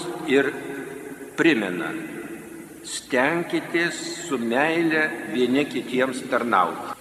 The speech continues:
Kristus mus išvadavo. Mes turime laisvės kryžių. Tikra laisvė visada įgyjama per kryžių.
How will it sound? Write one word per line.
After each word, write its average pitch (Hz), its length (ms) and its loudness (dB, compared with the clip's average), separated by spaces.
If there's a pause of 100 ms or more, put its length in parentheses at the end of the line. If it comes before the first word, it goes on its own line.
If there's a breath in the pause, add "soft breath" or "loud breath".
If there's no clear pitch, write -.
(200)
Kristus 175 600 -2
mus 165 240 -2
išvadavo. 139 720 0 (540)
Mes 131 260 6 (200)
turime 175 400 4 (1000)
laisvės 147 720 2 (280)
kryžių. 139 560 2 (1800 loud breath)
Tikra 180 340 4
laisvė 165 600 4
visada 143 480 2
įgyjama 139 800 4
per 139 240 0
kryžių. 98 560 0